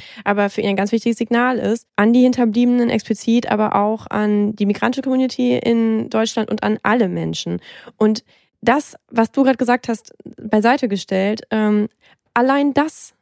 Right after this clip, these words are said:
würde für mich vollkommen ausreichen, eben das zu sagen. Und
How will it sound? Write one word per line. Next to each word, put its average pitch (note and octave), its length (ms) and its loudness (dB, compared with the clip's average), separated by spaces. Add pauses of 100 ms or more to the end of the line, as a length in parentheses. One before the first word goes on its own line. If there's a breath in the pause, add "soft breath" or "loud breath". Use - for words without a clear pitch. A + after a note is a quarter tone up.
(220)
würde F3+ 580 0 (240)
für - 160 -2
mich B3+ 220 2
vollkommen C#4+ 540 -2
ausreichen, F#3 840 -4
eben A3 300 0
das - 320 -6
zu - 180 -6
sagen. G#3+ 520 -2 (140 soft breath)
Und A3+ 280 0